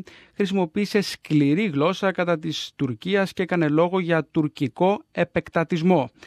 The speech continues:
Πιο συγκεκριμένα, υποστήριξε ότι η Τουρκία καταβάλλεται από νεοοθωμανικές επιδιώξεις και θέλει να αποκτήσει και να έχει διαρκή επιρροή στις γείτονες χώρες. Ο κύριος Λαυρόφ, αναφερόμενος στον αυξανόμενο αριθμό παραβιάσεων,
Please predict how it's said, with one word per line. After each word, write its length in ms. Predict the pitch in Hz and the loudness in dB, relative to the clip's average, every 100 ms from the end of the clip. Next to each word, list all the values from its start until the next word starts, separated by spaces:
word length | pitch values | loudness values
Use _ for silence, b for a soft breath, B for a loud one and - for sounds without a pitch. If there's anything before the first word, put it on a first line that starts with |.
| B B B B | B B B B
Πιο 140 | 190 | -2
συγκεκριμένα, 640 | 180 143 131 135 170 196 190 | -2 0 -2 0 0 2 0
υποστήριξε 540 | 175 160 - 180 - | -2 -4 0 -2 -2
ότι 140 | 165 | -4
η 40 | 143 | -2
Τουρκία 460 | 139 135 180 185 | -4 -4 -2 0
καταβάλλεται 600 | 185 170 151 151 180 180 175 | 0 -2 -2 0 0 2 -2
από 260 | 160 165 | 0 2
νεοοθωμανικές 1080 | 165 160 160 151 - 151 151 147 143 - 202 | 2 2 2 0 0 2 2 2 0 0 0
επιδιώξεις 680 | 208 180 160 180 165 - 113 - B B | 0 -2 2 2 2 -4 -18 -20 B B
και 120 | 131 | -4
θέλει 220 | 156 147 | 0 0
να 100 | 147 | 0
αποκτήσει 800 | 131 135 - - 185 - 196 180 | -2 -6 -8 -6 -6 -4 -6 -4
και 160 | - | 0
να 220 | 147 135 156 | 0 2 0
έχει 340 | 185 - 214 - 147 | -2 -4 -8 -8 -8
διαρκή 540 | 147 156 139 135 196 | 0 2 0 -2 -4
επιρροή 500 | 185 135 139 175 190 b b | -2 0 0 0 -2 b b
στις 340 | - - 196 131 | -20 -6 -4 -2
γείτονες 400 | 143 139 139 131 | -2 0 0 0
χώρες. 380 | 147 131 110 - B B B - | 0 0 -2 -12 B B B -14
Ο 60 | |
κύριος 260 | 117 147 143 | -6 -2 0
Λαυρόφ, 500 | 139 139 170 190 - | 0 0 0 -2 0
αναφερόμενος 680 | 160 156 - 165 170 170 160 | 0 0 0 0 2 0 -2
στον 200 | - 165 | -2 -2
αυξανόμενο 640 | 156 - 175 190 170 131 | -4 -4 0 2 2 0
αριθμό 320 | 127 123 135 127 | -2 -6 -6 -6
παραβιάσεων, 800 | 123 117 123 151 175 202 202 | -6 -6 -2 -2 0 -2 -2